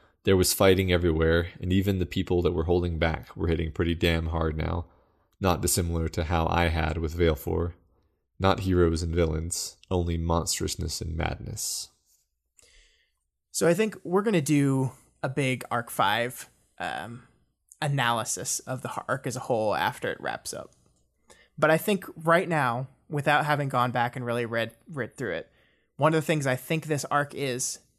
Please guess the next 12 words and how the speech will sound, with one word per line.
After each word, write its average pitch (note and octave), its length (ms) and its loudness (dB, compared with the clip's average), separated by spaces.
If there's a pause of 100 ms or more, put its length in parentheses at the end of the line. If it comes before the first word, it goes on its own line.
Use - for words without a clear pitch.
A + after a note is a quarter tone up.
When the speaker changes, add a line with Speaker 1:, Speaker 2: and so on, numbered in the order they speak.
(500)
Speaker 2:
is C#3 160 -2
the D3 80 -2
collapse B2 760 0 (120)
of A2 480 -6 (160)
the D3 140 -6
game, F2 500 -12 (380)
the C#3+ 80 -12
collapse C3+ 600 0 (120)
of A2 480 -8 (560)
Cops C3+ 280 0
and B2+ 120 -6
Robbers. G#2 640 -4